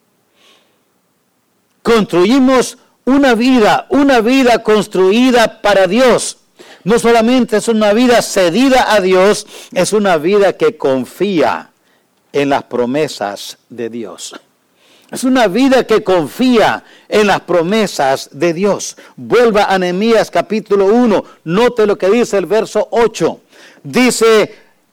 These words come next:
Acuérdate ahora de la palabra que diste a Moisés tu siervo, diciendo, si vosot-, si vosotros pecareis, yo os dispersaré por los pueblos. Si vosotros pecaren,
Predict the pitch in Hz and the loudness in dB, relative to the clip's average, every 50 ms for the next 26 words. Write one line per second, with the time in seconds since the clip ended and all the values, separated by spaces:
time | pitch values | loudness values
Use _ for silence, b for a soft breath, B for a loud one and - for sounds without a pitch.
0 | _ _ _ _ _ - 185 190 - - - 240 254 262 247 233 233 233 226 - | _ _ _ _ _ -2 -2 -2 -2 -2 0 2 4 4 4 4 2 0 0 0
1 | 226 220 - - 202 190 190 214 233 240 233 220 202 202 208 202 196 190 - - | -2 -2 0 0 0 2 2 4 4 4 4 2 2 2 2 2 0 0 -2 -4
2 | 185 180 175 214 226 233 220 220 214 - - - 190 180 196 240 226 - - - | -4 -4 -2 -2 0 2 2 2 0 -2 -2 -2 -2 0 0 0 -2 -2 -2 -2
3 | 208 196 185 190 180 - - 220 226 190 - - 214 185 - - 196 214 226 214 | -2 0 0 -2 -2 -2 0 0 0 0 0 -4 -4 -4 -4 -2 -2 0 0 0
4 | 190 202 196 180 165 - - 214 240 247 240 233 254 254 247 220 B B B B | 0 0 -2 -2 -4 -4 -4 -2 -2 0 0 2 2 2 0 0 B B B B
5 | B B B B - - - 240 240 190 202 175 - - - 226 240 226 - - | B B B B -8 -4 0 0 2 2 0 0 -2 -2 0 0 0 0 -2 -8
6 | - - 220 233 208 170 196 180 - - - 240 247 240 - 220 220 196 - - | -8 -4 -2 -2 0 0 0 -2 -2 -2 0 0 0 0 0 0 -2 -2 -2 -4
7 | - 202 190 - - 190 196 214 220 226 220 233 233 226 214 - - B B B | -4 -4 -4 -4 -6 -2 0 2 2 4 4 4 2 2 0 -4 -8 B B B
8 | B B 123 107 95 120 196 220 226 196 - 202 202 175 156 196 185 - - 185 | B B -20 -10 -2 0 2 2 2 2 2 2 0 2 0 -2 -2 -2 0 0
9 | 190 185 160 - - 180 165 165 202 220 202 160 127 113 b b b b b _ | 0 0 0 -2 -2 -2 0 2 2 2 2 2 0 -4 b b b b b _
10 | _ - 185 190 180 180 165 - - - 196 202 185 170 156 147 127 - _ _ | _ 0 0 2 2 2 0 0 -2 0 0 2 2 0 -2 -4 -6 -8 _ _
11 | _ _ _ _ _ _ _ _ _ _ _ _ _ _ _ _ _ _ _ _ | _ _ _ _ _ _ _ _ _ _ _ _ _ _ _ _ _ _ _ _
12 | _ _ _ - - 240 262 240 220 196 - - - 247 254 240 240 220 220 - | _ _ _ -4 -2 0 2 2 2 0 0 0 0 0 0 2 0 -2 -2 -2
13 | - - 214 214 - - 214 226 220 214 202 180 160 139 | -2 -4 -6 -6 -4 -4 -2 0 2 2 0 0 -2 -6